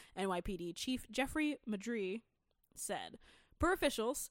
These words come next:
eight people were injured as a result of the fire, and an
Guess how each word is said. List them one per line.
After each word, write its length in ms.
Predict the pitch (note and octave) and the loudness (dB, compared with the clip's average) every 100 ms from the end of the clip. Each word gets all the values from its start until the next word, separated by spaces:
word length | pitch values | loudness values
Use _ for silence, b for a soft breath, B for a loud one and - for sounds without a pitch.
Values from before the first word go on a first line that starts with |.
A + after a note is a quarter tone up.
| _ - | _ 2
eight 160 | E4+ | 2
people 420 | D4+ D4+ D4 D4+ | 0 0 0 -2
were 140 | C#4+ A3 | -2 -2
injured 420 | G#3 G3+ G3 G#3 | -2 -2 -4 -2
as 120 | F#3+ F#3+ | -4 -6
a 60 | |
result 240 | F3+ F3+ D#3 | -6 -6 -8
of 80 | |
the 60 | F#3+ | -10
fire, 420 | - E3+ A3 D4+ - | -4 -2 0 -2 -4
and 240 | F#3+ F3+ - | -8 -8 -10
an 160 | D#3+ | -12